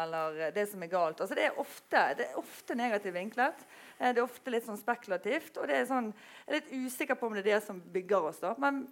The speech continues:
fremdeles så synes vi at det er viktig å, å, vi skjønner at vi må, må ha mye saker og mye oppmerksomhet, men hvordan skal vi klare å få de gode sakene som faktisk klarer å få folk til å engasjere seg i større grad om Brann og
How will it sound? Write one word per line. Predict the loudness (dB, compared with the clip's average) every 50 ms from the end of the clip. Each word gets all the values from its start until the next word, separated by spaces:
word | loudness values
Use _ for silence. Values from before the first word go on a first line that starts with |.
| -14 -14 -6
fremdeles | -2 2 2 2 2 2 -2 -4
så | -6 -4
synes | -4 -4 -4 -2 -2
vi | -4
at | -2 -2
det | -2 -2
er | -2
viktig | -2 -6 -8 -8 -4 0 2 2 2 2 0
å, | 0 2 2 2 2 2 0 -2 -6 -6 -4 -2
å, | 0 0 2 0 0 -2 -6 -12 -16 -18 -18 -20 -20 -20 -20 -18 -8
vi | -6 -6 -2
skjønner | 0 0 0 2 2 2 2 4 4 4
at | 2 2 -2
vi | -6
må, | -4 -2 0 0 2 2 0 0 -2 -4 -6 -6
må | -6 -6 -6 -2
ha | 2 4 4 4 4
mye | 2 0 -2 -2 -2
saker | 0 0 0 0 0 -2 -4 -2
og | -2
mye | -2 0
oppmerksomhet, | 2 0 0 -2 -4 -8 -8 -8 -4 -4
men | -4 -6 -6 -6 -4
hvordan | 0 0 2 0 0 -2
skal | -4 -6 -6
vi | -2
klare | -2 -2 0 -2
å | 0
få | -2 -2
de | -2 -2 -6
gode | -6 -4 -4 -2 0
sakene | 0 0 0 0 -4 -6 -8
som | -8 -8
faktisk | -4 -2 -2 -2 -4 -8 -14 -12 -12 -12 -6 -2
klarer | 0 0 0 0 2 2
å | 0 0 -2 -6 -14 -18 -18 -18 -18 -18 -14 -12
få | -4 -2
folk | 0 0 0 -2
til | 0 2
å | 2
engasjere | 2 2 -2 -2 0 4 4 4 4 4 2
seg | -2 -4 -4 -6
i | -6
større | -6 -4 -4 -4 -2
grad | 0 0 0 0 0
om | -2 -4 0
Brann | 2 4 4 4 2 -2 -2 -2
og | 0 0 0 0 -2 -6